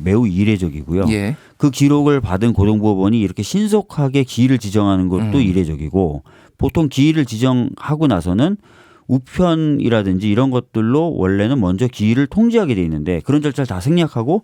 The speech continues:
Speaker 2: 예.
Speaker 1: 바로 집달관한테 송달을 하도록 조치를 내렸단 말이에요.
Speaker 2: 그러니까 이게 우체국을 통해서 이렇게
Speaker 1: 네.
Speaker 2: 사람이 이렇게 우체국 배달부가 오는 게
Speaker 1: 그렇죠.
Speaker 2: 아니라
Speaker 1: 등기 우편으로 가는 게 아니라
Speaker 2: 예, 사람이 와가지고 이제
Speaker 1: 법원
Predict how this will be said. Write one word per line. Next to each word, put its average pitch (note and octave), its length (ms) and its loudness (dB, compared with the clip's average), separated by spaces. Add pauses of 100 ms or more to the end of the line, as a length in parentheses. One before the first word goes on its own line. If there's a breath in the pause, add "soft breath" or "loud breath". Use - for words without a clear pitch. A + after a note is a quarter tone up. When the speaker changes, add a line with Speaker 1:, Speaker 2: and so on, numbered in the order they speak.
(140)
Speaker 2:
예. G2+ 240 -4
Speaker 1:
바로 C#3 180 2
집달관한테 C#3+ 1120 0 (360 soft breath)
송달을 F3+ 560 0
하도록 B2+ 400 0 (280)
조치를 G3 340 -2
내렸단 F2+ 340 0
말이에요. D#2 400 -4
Speaker 2:
그러니까 F3 200 2
이게 C3+ 300 -4 (120)
우체국을 G3 680 -2
통해서 D3 680 0
이렇게 F#2+ 340 2
Speaker 1:
네. F2 40 0
Speaker 2:
사람이 F3+ 480 0
이렇게 C3+ 300 -2
우체국 D3+ 480 -2
배달부가 D#3+ 520 2
오는 D3 280 -2
게 E3 80 2
Speaker 1:
그렇죠. B2 200 0
Speaker 2:
아니라 D3 120 2
Speaker 1:
등기 E3 160 2
우편으로 D3+ 320 2
가는 A#2+ 200 2
게 C#3 80 2
아니라 A2 400 2
Speaker 2:
예, D#2 260 -2
사람이 C4 560 0
와가지고 F3 540 0
이제 D#3+ 280 0
Speaker 1:
법원 C#3 140 2